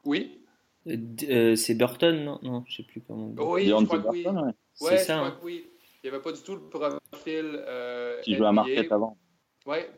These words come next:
Speaker 1: mais il y avait, il y avait, il y avait, je veux dire, toute une, c'est toute une présence au rebond.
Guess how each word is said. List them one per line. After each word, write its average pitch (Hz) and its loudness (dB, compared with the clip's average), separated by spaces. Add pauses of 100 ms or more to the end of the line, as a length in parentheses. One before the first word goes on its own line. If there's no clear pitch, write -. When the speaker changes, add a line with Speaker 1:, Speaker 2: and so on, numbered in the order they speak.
(140)
Speaker 1:
mais 120 -8
il 117 -6
y 117 -6
avait, 113 -8
il 113 -12
y 117 -6
avait, 113 -6
il 117 -8
y 113 -2
avait, 113 -6
je 110 -16
veux 113 -14
dire, 113 -10
toute 139 -6
une, 120 -6 (400)
c'est - 0
toute 170 2
une 165 2
présence 123 0
au 127 0
rebond. 110 -4